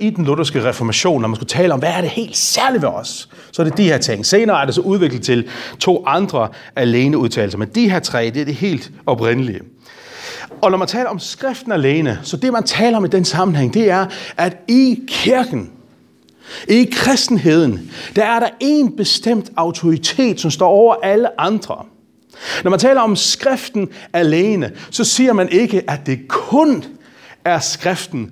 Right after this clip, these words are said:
som vi må læse i, eller at det kun er skriften, at vi må, øh,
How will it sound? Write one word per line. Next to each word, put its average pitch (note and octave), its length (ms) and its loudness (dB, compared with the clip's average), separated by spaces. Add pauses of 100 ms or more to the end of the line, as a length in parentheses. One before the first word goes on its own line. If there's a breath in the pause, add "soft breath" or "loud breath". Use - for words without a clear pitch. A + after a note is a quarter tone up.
(120 loud breath)
som C#3+ 220 -2
vi C3 80 -2
må A2+ 160 -2
læse B2 480 2
i, D#2 200 -14 (580 loud breath)
eller C#3+ 220 2
at B2 120 -4
det C#3+ 260 -2
kun C#4 560 0 (220 loud breath)
er E3+ 200 -2 (160)
skriften, - 760 -4 (280 loud breath)
at C3+ 280 -4
vi D3+ 120 0
må, A#2+ 380 4 (300)
øh, G#2+ 260 0